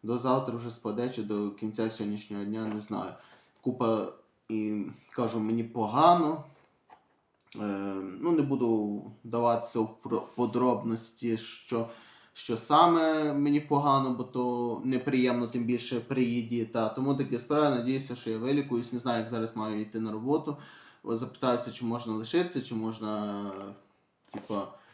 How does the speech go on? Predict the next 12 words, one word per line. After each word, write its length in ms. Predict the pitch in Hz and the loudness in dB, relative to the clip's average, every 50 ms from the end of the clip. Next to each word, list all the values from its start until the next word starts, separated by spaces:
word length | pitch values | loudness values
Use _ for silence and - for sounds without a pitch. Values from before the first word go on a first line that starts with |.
| _ _ _ _ | _ _ _ _
чи 120 | - - | -6 -2
треба 260 | - 117 113 104 107 | 2 2 2 2 0
мені 180 | 104 104 107 107 | -2 -2 -2 -4
йти 180 | 104 - 110 107 | -4 -4 -4 -2
на 120 | 107 101 | -2 -2
роботу. 760 | 104 110 127 147 170 180 175 - 151 147 147 143 139 131 127 - - | -2 -2 2 2 2 2 2 0 0 2 2 2 0 -2 -4 -8 -2
Коротше, 360 | - 151 156 165 160 - 123 - - - - | 2 4 4 4 4 4 0 -2 -4 -4 0
подивимось, 720 | 139 127 113 113 110 101 95 95 95 95 95 - - - | 0 2 2 2 0 0 0 -4 -6 -8 -10 -12 -8 -4
та. 280 | 120 110 101 - - - - - - - - - - _ - | -2 -2 -2 -2 -6 -12 -20 -20 -20 -20 -20 -20 -18 _ 0
Е, 160 | 113 117 117 | 0 2 2
сьогодні 380 | - - 170 180 190 185 180 175 | 2 6 8 8 8 8 8 6
ми 440 | 170 165 165 165 160 160 156 147 | 6 6 6 6 6 4 2 0